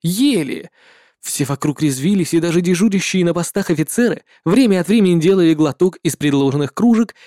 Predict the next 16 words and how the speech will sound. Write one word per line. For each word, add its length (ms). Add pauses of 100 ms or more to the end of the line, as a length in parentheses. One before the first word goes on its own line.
и 120
выкрикивали 640
громкие 500
поздравления. 760 (680)
Подавляющее 640
большинство 480
из 160
них 160
были 200
лишь 220
наполовину 580
одеты, 340
нося 320
робы 340
или 160
брюки. 500